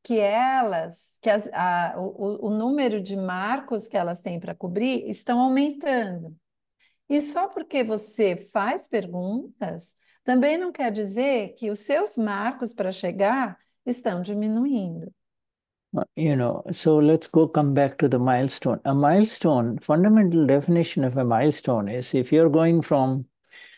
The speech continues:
Speaker 2: say, Rio to São Paulo, you know, the road will be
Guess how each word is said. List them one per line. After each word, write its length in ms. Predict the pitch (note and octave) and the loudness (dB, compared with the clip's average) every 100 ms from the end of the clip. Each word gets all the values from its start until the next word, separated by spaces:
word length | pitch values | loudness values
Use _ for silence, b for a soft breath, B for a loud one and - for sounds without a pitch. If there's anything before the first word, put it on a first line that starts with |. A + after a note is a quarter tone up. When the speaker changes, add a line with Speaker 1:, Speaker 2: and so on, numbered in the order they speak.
| b b | b b
Speaker 2:
say, 220 | - D#3 C3 | 2 4 6
Rio 420 | D3 E3+ C#3 C3+ | 6 8 6 4
to 460 | - C3+ C3 B2+ B2+ | 4 4 6 6 2
São 420 | - D3 B2+ B2+ | 2 4 4 6
Paulo, 400 | D#3 D#3 A#2 G#2 | 4 6 4 2
you 80 | A#2 | 0
know, 220 | B2 A#2 | -2 -4
the 200 | - D3 | -2 2
road 320 | D3 F3 F#3 | 6 6 6
will 180 | D#3 C#3+ | 4 4
be 260 | B2+ C3 | 6 4